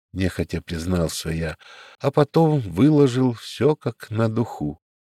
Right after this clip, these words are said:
Про маму, про операцию, про Ванькин университет. Одни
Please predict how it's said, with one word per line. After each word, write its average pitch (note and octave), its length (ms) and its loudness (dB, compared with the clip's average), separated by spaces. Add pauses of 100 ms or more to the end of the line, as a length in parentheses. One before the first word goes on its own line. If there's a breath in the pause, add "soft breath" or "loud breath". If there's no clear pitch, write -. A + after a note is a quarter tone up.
(220)
Про D3+ 200 2
маму, B2+ 560 0 (140)
про D3 180 0
операцию, B2+ 840 0 (160)
про D3 220 4
Ванькин A2+ 600 0
университет. A2 1000 -2 (400)
Одни B2+ 560 2